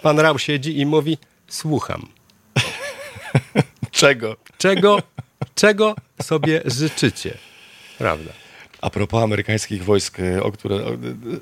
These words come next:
Speaker 2: e, sam poruszyłem, sam zahaczam, więc, e, sam, sam sobie dalej kopię ten dół, e, w pewnym sensie. E, oglądałem też, e, oglądałem też, e,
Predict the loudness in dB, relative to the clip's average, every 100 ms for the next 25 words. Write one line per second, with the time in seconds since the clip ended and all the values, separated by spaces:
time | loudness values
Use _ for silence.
0 | -14 -18 -18 -12 -6 2 2 2 -2 -2
1 | -6 -4 -6 -4 -6 -6 -6 -8 -6 -8
2 | -8 -6 -6 -6 -8 -10 -8 -8 -6 -10
3 | -6 -4 -2 -4 -4 -4 -4 -4 -2 0
4 | 0 -4 -16 -20 -18 -18 -20 -20 -12 -4
5 | 0 0 2 0 0 0 2 4 4 4
6 | 2 -4 -20 -20 -20 -20 -18 -4 2 2
7 | 2 2 2 2 2 2 0 0 -2 -2
8 | -2 -2 -2 -2 0 -2 -2 -4